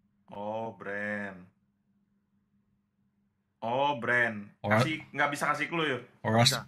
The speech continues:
Speaker 2: Ora Store.
Speaker 3: Sama sekali.
Speaker 1: Ora Store, Donki,
Speaker 3: Sama sekali, sama
Speaker 1: Donki
Speaker 3: sekali.
Speaker 1: Store.
Speaker 3: Eh, lu, lu nggak bisa berharap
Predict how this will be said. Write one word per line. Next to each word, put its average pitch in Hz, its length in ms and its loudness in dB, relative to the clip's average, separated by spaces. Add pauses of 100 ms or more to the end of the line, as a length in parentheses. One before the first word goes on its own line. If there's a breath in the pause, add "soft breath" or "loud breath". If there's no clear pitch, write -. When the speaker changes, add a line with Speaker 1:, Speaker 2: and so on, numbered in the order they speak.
Speaker 2:
Ora 110 220 4
Store. 110 280 6 (1000)
Speaker 3:
Sama 139 240 -4
sekali. 139 320 -6 (160)
Speaker 1:
Ora 143 240 6
Store, 139 400 2
Donki, 143 480 0
Speaker 3:
Sama 151 160 -2
sekali, 160 320 -8
sama 147 160 -14
Speaker 1:
Donki 139 240 -4
Speaker 3:
sekali. 139 240 0
Speaker 1:
Store. - 80 -
Speaker 3:
Eh, 143 100 -14 (460)
lu, 208 160 -12
lu 240 160 -10
nggak 175 160 -6
bisa 165 160 -8
berharap 165 260 -8